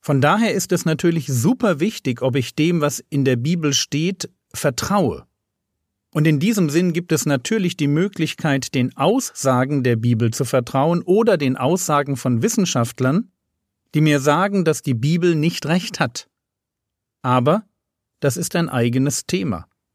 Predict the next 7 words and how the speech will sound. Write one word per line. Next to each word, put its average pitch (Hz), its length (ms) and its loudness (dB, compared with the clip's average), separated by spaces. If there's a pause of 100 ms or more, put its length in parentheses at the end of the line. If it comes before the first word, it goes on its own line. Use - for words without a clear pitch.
(160)
das 123 180 -2
wir 127 120 2
im 120 80 4
nächsten 123 420 0
Podcast 147 580 -2
besprechen 147 460 -4
wollen. 78 320 -8